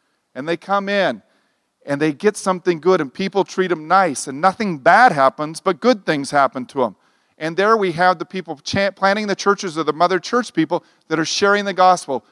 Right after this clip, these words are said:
but more to build a relationship, because you can't lead somebody to Christ in a moment there. I mean, there's no God in Buddhism, there's no sin, there's no, but we build a connection, and they get over the fear of the Jesus place. And so thank you so much, all of you that come with the medical and dental teams.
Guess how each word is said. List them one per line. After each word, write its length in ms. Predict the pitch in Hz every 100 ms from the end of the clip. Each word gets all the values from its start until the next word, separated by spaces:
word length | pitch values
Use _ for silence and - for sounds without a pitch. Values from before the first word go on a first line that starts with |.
| -
but 120 | 156
more 240 | 160 208
to 60 | 214
build 220 | 160 196
a 40 | 180
relationship, 500 | 170 185 - 240 -
because 180 | 165
you 60 | 156
can't 320 | - 233 233
lead 160 | 185 185
somebody 240 | 180 175
to 40 | 160
Christ 380 | 175 170 160
in 60 | 160
a 60 | 143
moment 340 | 151 139 127
there. 220 | 131 110 _ _ _
I 80 | 147
mean, 140 | 160 175
there's 160 | 180
no 160 | 214 214
God 340 | 135 147 147
in 140 | 147 143
Buddhism, 420 | 147 156 160 165
there's 220 | 160 151
no 140 | 185 175
sin, 380 | - 180 160
there's 140 | 156 139
no, 120 | 151 _ _ _ _ -
but 360 | 247 170 - _ _
we 120 | 147
build 320 | 143 180 214 202
a 20 |
connection, 540 | 190 185 190 - 190
and 100 | 160
they 80 | 147
get 160 | 135 180
over 180 | 190
the 100 | 175
fear 380 | 165 - 214 170
of 120 | 135
the 80 | 131
Jesus 460 | 120 190 196 147 -
place. 380 | - 131 110 - _ _ -
And 80 | 131
so 140 | 165
thank 380 | 135 202 220 202
you 80 | 185
so 200 | - 196
much, 240 | 190 190
all 140 | 190
of 100 | 190
you 140 | 170 156
that 160 | 147
come 180 | - 185
with 120 | 190
the 80 | -
medical 600 | 135 160 170 190 - 196
and 120 | 170
dental 180 | 135 185
teams. 280 | 180 196 170